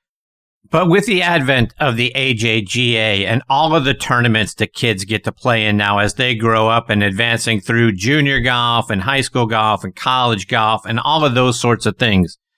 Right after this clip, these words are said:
kids seem better prepared today for the pressure and being able to compete in tournaments as they get up through those levels and then through the Korn Ferry Tour, the Symetra Tour,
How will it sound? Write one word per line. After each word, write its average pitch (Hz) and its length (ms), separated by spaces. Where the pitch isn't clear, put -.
kids 220 280
seem 180 380
better 160 360
prepared 131 840
today 101 580
for 139 160
the 123 140
pressure 139 440
and 117 160
being 120 300
able 127 300
to - 120
compete 127 480
in 110 180
tournaments 113 480
as 147 240
they 139 160
get 139 240
up 135 200
through 151 240
those 143 280
levels 147 420
and 131 100
then 127 160
through 131 380
the 131 100
Korn 127 300
Ferry 110 340
Tour, 101 380
the 92 100
Symetra 120 640
Tour, 98 420